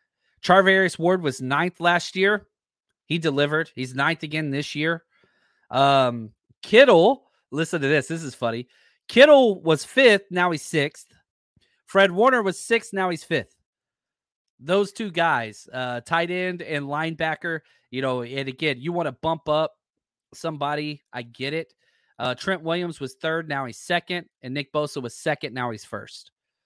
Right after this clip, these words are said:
So those are, like, you've had guys that have hit at that top end. And that's why the forty-niners are so damn good. Look right here. Uh, Greenlaw should have been a Pro Bowler last year. Hell yes, he should have.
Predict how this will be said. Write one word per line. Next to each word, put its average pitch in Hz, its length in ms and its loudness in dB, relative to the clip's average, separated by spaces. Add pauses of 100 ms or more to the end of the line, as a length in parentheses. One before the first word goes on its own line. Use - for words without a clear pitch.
(160)
So 139 220 -4
those 180 320 2
are, 156 160 0
like, 131 380 -6 (1400)
you've 147 220 -6
had 180 340 -2
guys 180 300 -4
that 165 160 -2
have 117 120 -8
hit - 460 -6 (680)
at 135 120 -12
that 131 180 -6
top 165 300 0
end. 135 380 -6 (460)
And 131 120 -8
that's 185 300 -2
why 165 460 0
the 147 100 -6
forty-niners 120 760 -6
are 110 60 -16
so 165 260 -8
damn 120 280 -8
good. 233 380 -8 (1000)
Look 127 160 -6
right 139 200 0
here. 131 380 -4
Uh, 127 140 -4
Greenlaw 151 360 -6
should 151 140 -8
have 139 60 -8
been 135 120 -4
a 113 40 -8
Pro 143 220 -4
Bowler 135 260 -4
last 131 320 -6
year. 135 140 -4
Hell 135 180 -4
yes, 135 260 -6
he 107 100 -16
should 104 220 -14
have. 101 220 -14